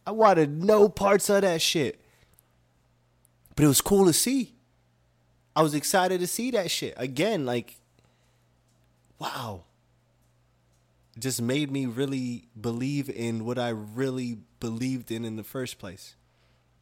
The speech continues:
Now, ano-, like, another thing about believing in aliens, we always gotta talk about this. I did, um, I,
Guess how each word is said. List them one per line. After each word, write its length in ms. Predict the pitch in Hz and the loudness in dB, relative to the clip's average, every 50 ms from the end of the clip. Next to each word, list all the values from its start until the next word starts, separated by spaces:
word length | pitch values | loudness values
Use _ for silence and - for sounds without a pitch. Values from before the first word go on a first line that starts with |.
| _ _ _ _ _ _ _ _ _ _ _ - - 127 | _ _ _ _ _ _ _ _ _ _ _ -14 -6 -2
Now, 320 | 127 131 131 123 117 107 - - - _ _ _ _ _ _ - | 0 2 2 2 0 -2 -6 -12 -20 _ _ _ _ _ _ -2
ano-, 220 | 135 139 170 180 - | 2 4 4 4 4
like, 160 | 139 127 113 - | 2 -2 -2 -2
another 320 | 127 123 139 156 160 143 135 | -2 0 0 0 0 -2 -4
thing 180 | - 156 143 | -6 -6 -4
about 300 | 131 120 120 117 113 110 | -4 -4 -4 -4 -4 -6
believing 340 | 107 110 113 120 117 110 110 | -6 -8 -6 -6 -8 -8 -10
in 100 | 104 101 - | -10 -10 -6
aliens, 480 | 117 117 117 113 110 110 107 107 98 104 | -4 -4 -2 -2 -4 -4 -6 -6 -6 -6
we 100 | 113 113 | -4 -4
always 160 | 113 110 101 | -4 -4 -4
gotta 220 | 107 107 101 95 | -6 -8 -8 -8
talk 280 | - - 107 98 95 - | -8 -8 -8 -8 -8 -10
about 260 | 98 - 92 95 - | -12 -12 -12 -12 -12
this. 180 | - 95 - 98 | -12 -12 -10 -10
I 60 | 98 | -8
did, 320 | 104 110 120 117 107 101 - - - - _ _ _ | -4 -2 -2 -2 -2 -6 -12 -20 -20 -20 _ _ _
um, 460 | - 104 101 98 101 101 98 92 87 - _ _ _ _ _ _ _ _ _ _ _ _ _ _ _ - | -12 -10 -8 -8 -8 -10 -10 -12 -14 -16 _ _ _ _ _ _ _ _ _ _ _ _ _ _ _ -12
I, 80 | 110 | -12